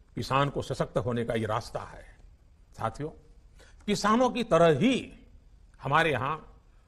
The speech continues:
दशकों तक देश के श्रमिकों को भी कानून के जाल में उलझा कर रखा गया है।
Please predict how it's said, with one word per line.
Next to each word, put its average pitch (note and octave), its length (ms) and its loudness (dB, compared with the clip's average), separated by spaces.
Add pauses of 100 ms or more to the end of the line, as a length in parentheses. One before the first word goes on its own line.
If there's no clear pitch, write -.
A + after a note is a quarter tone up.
(200)
दशकों A#3 480 0 (100)
तक - 300 0 (1120)
देश F3 380 8
के B3 280 2
श्रमिकों F3+ 480 4
को E3+ 160 2
भी F3+ 180 2 (1120)
कानून F#3 360 6
के G3 280 12 (100)
जाल C#3 300 4
में F3 160 4
उलझा C#3 440 2
कर D#3 160 -2
रखा C3 280 -8
गया F#2+ 220 -14
है। - 180 -20